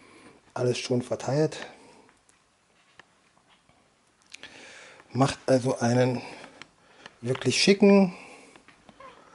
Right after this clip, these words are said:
modernen, stylischen Eindruck. Man muss dazu wissen, ähm, diese Hotelkette hat hier sechs oder sieben verschiedene Hotels in Liberec.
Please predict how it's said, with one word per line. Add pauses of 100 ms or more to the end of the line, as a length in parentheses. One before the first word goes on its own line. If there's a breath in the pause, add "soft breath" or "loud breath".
(960 loud breath)
modernen, (580 loud breath)
stylischen
Eindruck. (920 loud breath)
Man
muss
dazu
wissen, (680 loud breath)
ähm,
diese
Hotelkette
hat
hier
sechs
oder
sieben
verschiedene
Hotels
in
Liberec.